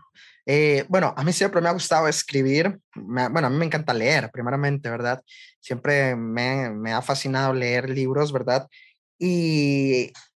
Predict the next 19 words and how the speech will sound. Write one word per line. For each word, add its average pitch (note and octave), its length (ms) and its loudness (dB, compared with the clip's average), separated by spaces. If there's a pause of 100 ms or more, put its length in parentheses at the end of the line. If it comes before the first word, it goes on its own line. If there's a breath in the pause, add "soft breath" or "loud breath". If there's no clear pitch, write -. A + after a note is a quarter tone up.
(140)
hace D3+ 240 -2
unos B3 300 0
años G3+ 280 0
atrás, C#3+ 640 0
como D3 220 -4
en C#3+ 80 -2
el C3+ 140 -4
dos C3+ 180 -2
mil D#3 360 -2
dieciséis, D#3 720 -2
dos D3+ 120 -2
mil D#3 140 -2
diecisiete, D#3 840 0 (340 loud breath)
una G#3+ 200 0
persona F3+ 380 2
me D3+ 140 4
da C#3+ 180 6
la G3 80 4
oportunidad, D3 880 2